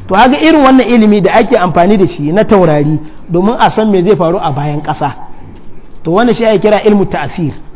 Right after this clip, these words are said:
Wannan haramun ne. Wannan haramun ne. Bai halatta mutum ya yi shi ba. Sai kuma ɓangare na biyu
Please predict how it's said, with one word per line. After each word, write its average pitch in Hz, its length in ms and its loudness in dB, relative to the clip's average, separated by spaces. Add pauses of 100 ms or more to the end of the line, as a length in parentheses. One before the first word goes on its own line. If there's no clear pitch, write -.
(640)
Wannan 185 220 2
haramun 156 420 -2
ne. 113 80 -6 (1200)
Wannan 226 340 4 (680)
haramun 175 520 2
ne. 143 120 -2 (440)
Bai 147 140 -2
halatta 180 340 0
mutum 180 340 -2 (440)
ya 147 100 -2
yi 165 120 2
shi 135 140 -4
ba. 110 140 -8 (1500)
Sai 240 200 4
kuma 262 200 4
ɓangare 269 420 4
na 208 120 4
biyu 240 380 4